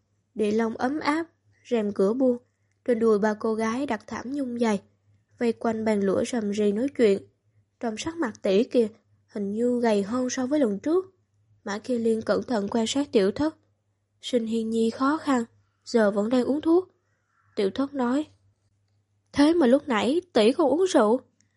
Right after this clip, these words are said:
Vạn Văn Tú thấy nàng không biết quý trọng cơ thể mình, đã uống thuốc lại còn dám uống rượu. "Mới uống hết hai tháng, Liệu Thế Y bảo dừng ít bữa để đổi thoa thuốc. Nói thật, nàng thực sự không muốn uống thuốc thêm lần nào nữa. Nhưng Lý Sở không chịu,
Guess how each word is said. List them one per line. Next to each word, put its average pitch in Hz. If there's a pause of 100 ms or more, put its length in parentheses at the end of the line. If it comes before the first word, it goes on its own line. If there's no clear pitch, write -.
(280)
Vạn 202
Văn 220
Tú 240
thấy 294
nàng 233
không 226
biết 277
quý 277
trọng 202
cơ 220
thể 202
mình, 233 (240)
đã 208
uống 262
thuốc 302
lại 214
còn 196
dám 269
uống 370
rượu. 202 (800)
"Mới 247
uống 269
hết 285
hai 247
tháng, 240 (380)
Liệu 220
Thế 247
Y 226
bảo 202
dừng 262
ít -
bữa 202
để 254
đổi 208
thoa 240
thuốc. 311 (640)
Nói 269
thật, 262 (200)
nàng 220
thực 202
sự 185
không 226
muốn 247
uống 277
thuốc 302
thêm 247
lần 208
nào 190
nữa. 190 (640)
Nhưng 220
Lý 240
Sở 214
không 233
chịu, 208